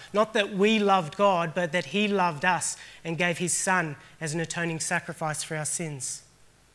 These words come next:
God demonstrates his love for us in this, that while we were still sinners,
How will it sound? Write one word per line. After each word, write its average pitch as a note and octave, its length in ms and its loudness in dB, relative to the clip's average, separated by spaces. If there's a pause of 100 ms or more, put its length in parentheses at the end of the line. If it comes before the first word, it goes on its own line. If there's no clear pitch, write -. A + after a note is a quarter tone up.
(760)
God G3+ 260 6
demonstrates G#3+ 760 2
his E3+ 220 0
love G3+ 360 6
for F#3+ 280 0
us D#3 300 0 (260)
in E3+ 220 0
this, F#3+ 380 2 (220)
that F3 160 2
while F#3+ 300 6
we G#3 100 4
were F#3 140 0
still - 260 -2
sinners, E3+ 580 -2